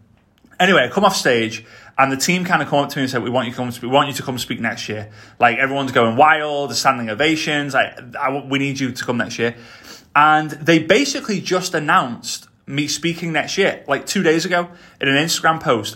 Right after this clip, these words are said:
And I was reading the comments. It's all in French, but, you know, you can press see translation. I clicked see translation, and it basically things like, "Oh my God, his presentation blew me away last, uh, like, you know, a few months ago." And then people were commenting with parts of my presentation.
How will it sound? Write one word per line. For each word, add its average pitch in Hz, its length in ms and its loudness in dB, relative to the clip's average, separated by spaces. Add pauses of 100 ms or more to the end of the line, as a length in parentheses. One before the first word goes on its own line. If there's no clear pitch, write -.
And 147 100 4
I 156 120 6
was 156 160 0
reading 254 320 2
the 208 60 -2
comments. 170 360 2
It's 147 80 -2
all 208 140 4
in 175 80 0
French, 120 420 0
but, 113 100 -10
you 131 80 -4
know, 135 100 0
you 120 100 -4
can 101 100 -10
press 107 220 -4
see 117 140 -6
translation. 107 600 -6 (420)
I - 80 0
clicked 277 260 2
see 233 180 -4
translation, 139 760 -2 (320)
and 156 80 4
it 156 120 -2
basically 196 360 2
things 165 280 0
like, 139 280 2
"Oh 151 200 6
my 147 180 4
God, 139 500 4
his 139 200 -4
presentation 135 580 -6
blew 139 160 2
me 135 140 0
away 139 280 4
last, 135 380 0
uh, 127 320 2
like, 120 120 -2
you 120 40 -4
know, 127 80 -4
a 123 60 -4
few 139 160 -6
months 135 240 -6
ago." 127 480 4 (260)
And 156 140 2
then 170 100 -4
people 269 320 -2
were 262 80 0
commenting 233 560 0
with 135 320 -6 (140)
parts - 480 2
of 156 100 -2
my 151 120 2
presentation. 143 680 -2